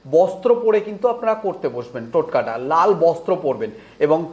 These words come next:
দক্ষিণ এবং আপনার পশ্চিম, দক্ষিণ পশ্চিম দিকে মুখ করে বসবেন বা আপনি আপনার উত্তর পশ্চিম দিকে মুখ করে ব-, বসবেন, মানে বায়ুকোণ বা নৈরিক কোণে মুখ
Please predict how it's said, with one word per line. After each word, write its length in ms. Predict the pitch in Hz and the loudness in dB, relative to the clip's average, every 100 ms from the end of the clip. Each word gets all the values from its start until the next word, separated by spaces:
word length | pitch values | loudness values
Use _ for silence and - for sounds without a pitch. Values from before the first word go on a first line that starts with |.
| - - _ - 123 185 | -14 -20 _ -18 2 2
দক্ষিণ 380 | 190 - 269 277 - - | 2 -2 -4 -4 -6 0
এবং 160 | 156 165 | 2 4
আপনার 180 | 165 185 185 | 2 0 2
পশ্চিম, 380 | 226 220 - 139 110 - - | 2 2 -2 -8 -10 -16 -4
দক্ষিণ 420 | 143 170 - 240 226 | -2 -2 -2 -4 2
পশ্চিম 300 | 233 226 240 220 | 2 2 -4 -4
দিকে 260 | 226 233 285 294 - 151 | -2 2 2 2 -8 -8
মুখ 220 | 165 196 - | -4 -2 2
করে 140 | 226 233 226 | 4 6 4
বসবেন 320 | 214 254 294 - - - _ _ _ _ - 127 | 4 2 2 -2 -18 -20 _ _ _ _ -20 -2
বা 160 | 156 202 269 202 | 2 4 4 2
আপনি 240 | 190 202 294 - - - | -2 -2 -2 -4 -10 -2
আপনার 300 | 160 170 180 226 | 0 2 2 0
উত্তর 240 | 214 - 285 285 | -4 0 2 2
পশ্চিম 240 | 220 220 185 | 0 0 -4
দিকে 140 | 190 262 | 0 0
মুখ 80 | 185 - | 0 -2
করে 120 | 170 135 | 0 2
ব-, 200 | 131 127 139 | 0 0 0
বসবেন, 260 | 143 139 123 | 0 0 -2
মানে 120 | 143 131 104 | -2 -2 0
বায়ুকোণ 460 | 131 165 220 254 285 214 | 4 4 4 2 2 2
বা 80 | 214 151 | 0 0
নৈরিক 280 | 147 170 190 | -2 -2 -2
কোণে 160 | 208 269 302 - 165 | 2 2 2 -6 -6
মুখ 120 | 196 | -6